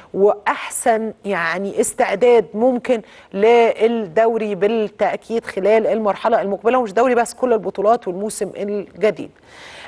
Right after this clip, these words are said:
اما عن الفريق الاول ل، آه، سيدات السله بقياده كابتن عمرو عاشور، بيستعد للدوره المجمعه لبطوله الجيزه، وده بعد التاهل كاول المجموعه.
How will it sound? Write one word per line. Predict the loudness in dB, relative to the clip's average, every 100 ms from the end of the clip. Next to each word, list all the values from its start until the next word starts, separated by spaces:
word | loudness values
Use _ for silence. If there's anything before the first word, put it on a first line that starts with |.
| -4
اما | 0 0
عن | 0 -2 -2 0
الفريق | 0 2 0 4 2 2
الاول | 0 2 2 2 0
ل، | 4 4 4 2
آه، | 2 6 6 6 4 4 4 0 -4 -8 _ -12
سيدات | 2 4 6 4 2
السله | -4 -2 0
بقياده | 0 -2 0 2 2
كابتن | -2 -4 -2 -2
عمرو | -2 -2 0
عاشور، | -2 -4 -2 -2 -2 -10 -12 0
بيستعد | 0 0 0 0 0
للدوره | 2 2 2 2 2 4
المجمعه | 0 -2 -2 -2 -2 -4
لبطوله | -6 -8 -6 -6 -6
الجيزه، | -8 -6 0 2
وده | 2 2
بعد | 0 -2
التاهل | -8 -4 -2 0 -2
كاول | -6 -4 -2 2 0 0
المجموعه. | -4 -4 -6 -4 -4 -4 -8